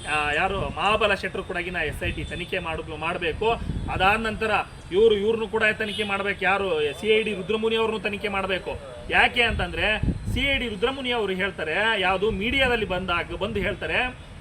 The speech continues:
ಡಾಕ್ಟರ್ ರಶ್ಮಿ ಅವರು ಹೇಳಿದ್ರು ಸೌಜನ್ಯಗೆ ಇಂಟರ್ ಕೋರ್ಸ್ ಆಗಿರಲಿಲ್ಲ ಅಂತ ಹೇಳ್ತಾರೆ. ಅದೇ ವಿಚಾರವನ್ನ ನಾನು ಹೇಳೋದಾದ್ರೆ, ಪಿ ಡಬ್ಲ್ಯೂ ತರ್ಟಿ ಸೌಜನ್ಯ, ಆ, ಜಡ್ಜ್‌ಮೆಂಟ್ ಕಾಪಿ ಏನಿದೆ, ಆ, ಅದರಲ್ಲಿ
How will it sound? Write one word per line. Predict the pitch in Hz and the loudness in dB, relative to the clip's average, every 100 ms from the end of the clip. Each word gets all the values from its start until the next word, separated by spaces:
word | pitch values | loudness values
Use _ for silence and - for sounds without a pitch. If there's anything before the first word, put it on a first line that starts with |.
| - - - - 170 | -16 -16 -14 -6 4
ಡಾಕ್ಟರ್ | 220 - 269 208 | 4 4 0 -2
ರಶ್ಮಿ | 214 226 262 | -4 -4 -2
ಅವರು | 262 226 | 2 2
ಹೇಳಿದ್ರು | 220 185 175 247 - | 2 0 -2 -6 -4
ಸೌಜನ್ಯಗೆ | 240 269 254 247 254 | -2 0 0 0 -2
ಇಂಟರ್ | 285 233 220 254 | -2 -4 -2 -2
ಕೋರ್ಸ್ | - 233 254 | 2 0 0
ಆಗಿರಲಿಲ್ಲ | 196 185 190 196 180 165 165 | 0 2 2 0 -2 -4 -4
ಅಂತ | 160 147 | -4 -4
ಹೇಳ್ತಾರೆ. | 170 143 139 165 233 240 - - - - - | -6 -4 -2 0 2 0 -8 -14 -14 -14 -6
ಅದೇ | 175 190 247 277 | -2 4 4 4
ವಿಚಾರವನ್ನ | 214 - 208 202 202 208 | 0 0 2 2 -2 -4
ನಾನು | 185 185 185 | -2 -2 -2
ಹೇಳೋದಾದ್ರೆ, | 170 170 156 143 170 247 277 - - - - - - - - | -4 -4 -4 -2 0 0 0 -4 -8 -8 -8 -12 -14 -14 -10
ಪಿ | - 269 | -2 0
ಡಬ್ಲ್ಯೂ | 254 233 262 | 2 0 0
ತರ್ಟಿ | 233 240 285 247 143 - - - - | 2 2 0 -2 -2 -10 -14 -14 -8
ಸೌಜನ್ಯ, | 233 226 240 247 240 247 - - - - - | -2 -2 -2 2 2 2 -4 -14 -16 -12 -4
ಆ, | 170 | -4
ಜಡ್ಜ್‌ಮೆಂಟ್ | 160 202 202 240 196 | -2 -2 -2 -4 0
ಕಾಪಿ | 202 208 | -2 0
ಏನಿದೆ, | 202 180 156 156 196 226 233 - - - 151 | -2 -2 -2 0 0 0 -4 -12 -16 -12 -4
ಆ, | 190 240 | -4 -2
ಅದರಲ್ಲಿ | 190 226 208 170 202 | -2 0 0 0 0